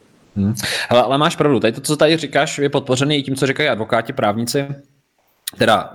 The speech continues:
konkrétně, když budu konkrétní, tak Jana Zvertek Hamplová to říkala v rozhovorech, i Tomáš Nielsen se na tom shodli. Samozřejmě můžete si to zjistit i nezávislých právníků, to, co tady říkáme, nemusíte se jako úplně na to vazbit, uvidíte, co vám řeknou, ale Honzo, já mám takovou zkušenost, že taky já jsem byl v jedné restauraci v Praze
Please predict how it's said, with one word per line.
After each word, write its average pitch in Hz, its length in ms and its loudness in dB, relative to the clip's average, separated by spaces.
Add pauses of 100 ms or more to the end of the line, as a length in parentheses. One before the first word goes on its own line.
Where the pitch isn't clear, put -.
konkrétně, 123 500 0
když 120 180 -6
budu 120 180 0
konkrétní, 120 300 0
tak 127 120 -2
Jana 120 140 0
Zvertek 123 300 0
Hamplová 117 380 0
to 117 100 -6
říkala 117 240 0
v 120 40 -2
rozhovorech, 110 520 0
i 101 80 -6
Tomáš 120 340 -2
Nielsen 113 240 0
se 113 120 -4
na 110 80 0
tom 127 140 -6
shodli. 107 440 0 (520)
Samozřejmě 127 460 0
můžete 123 300 -4
si - 120 -4
to 139 100 2
zjistit 127 300 0
i 135 220 4
nezávislých 123 580 -2
právníků, 131 840 0
to, 120 100 0
co 117 180 -8
tady 123 200 2
říkáme, 113 540 -2
nemusíte 117 420 -4
se 120 140 2
jako 117 200 0
úplně 117 260 0
na 120 60 2
to 127 120 -6
vazbit, 113 440 -2
uvidíte, 107 340 -4
co 127 120 0
vám 123 160 0
řeknou, 127 280 -2
ale 110 160 2 (360)
Honzo, 139 160 2
já 131 60 8
mám 131 100 2
takovou 139 240 0
zkušenost, 139 680 -2
že 135 400 2
taky 147 160 -2
já 107 100 2
jsem 120 120 -6
byl 135 100 0
v 131 40 2
jedné 143 200 2
restauraci 135 520 2
v - 100 -10
Praze 113 380 0